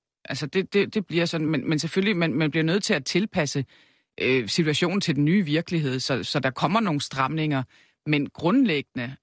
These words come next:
er Tyskland, for nu lige at, at binde en sløjfe i forhold til femogtyve år for genforening, et langt mere åbent land, end det var for femogtyve år siden.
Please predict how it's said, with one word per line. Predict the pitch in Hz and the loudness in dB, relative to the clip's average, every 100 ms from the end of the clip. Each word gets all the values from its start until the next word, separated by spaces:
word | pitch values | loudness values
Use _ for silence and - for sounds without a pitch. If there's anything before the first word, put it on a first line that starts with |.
| _ | _
er | 147 156 - - | -2 -2 -4 -8
Tyskland, | - 185 190 165 | -8 -4 -2 -2
for | 156 | -4
nu | 147 156 | -4 -2
lige | 180 165 | -2 0
at, | 139 - | -2 -2
at | 135 | -2
binde | 170 180 | 0 0
en | 151 | 0
sløjfe | - 160 180 143 | 0 0 0 -4
i | |
forhold | 151 165 139 | -4 -2 -2
til | 143 | -2
femogtyve | 139 175 180 151 143 | -2 -2 -2 -2 -2
år | |
for | 135 131 | -2 -2
genforening, | 151 147 135 135 | -2 0 0 0
et | - | 0
langt | 160 - | -2 0
mere | 156 - | -2 2
åbent | 165 214 220 - | 2 2 0 0
land, | 131 147 - | 0 -2 -2
end | 139 | 0
det | 131 | 2
var | 139 | 0
for | 180 | -2
femogtyve | 180 120 110 - 117 92 | -2 -4 -4 -6 -6 -6
år | - | -6
siden. | - 120 | -4 -2